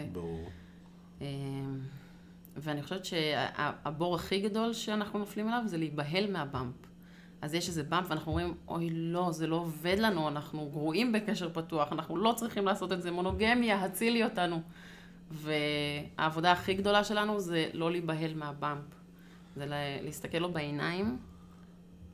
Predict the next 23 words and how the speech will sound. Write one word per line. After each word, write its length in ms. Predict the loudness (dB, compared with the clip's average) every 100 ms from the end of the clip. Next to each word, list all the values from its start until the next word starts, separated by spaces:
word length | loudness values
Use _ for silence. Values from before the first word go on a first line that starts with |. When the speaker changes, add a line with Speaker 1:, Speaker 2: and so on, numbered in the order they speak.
| -12 -6
Speaker 2:
כמו 120 | 0
שאמרת 320 | 4 4 2
בפרק 380 | 0 2 0 0
הקודם 340 | -4 -2 -2
על 80 | 0
אהבה, 380 | -2 -2 -4 -4
אתה 100 | -6
יודע? 360 | -8 -4 -4 -4 -6 -6
Speaker 1:
כן? 280 | 0 2 2 -2 -10 -16 -4
Speaker 2:
כן, 260 | -2 0 -4
להסתכל 380 | -6 -6 -4 0
לזה 220 | 0 -2
בעיניים 320 | -2 0 0 0
ולהגיד, 340 | -2 -2 0
"גם 200 | 0 0
זה 140 | 0
סוג 240 | -4 -6 -6
של 180 | -6 -6
סם." 280 | -6 -4 -4
Speaker 1:
זה 200 | -2 -4
הכל 420 | -2 2 4 2 0
עניין 240 | -4 -4 -6
של 460 | -6 -8 -6 -8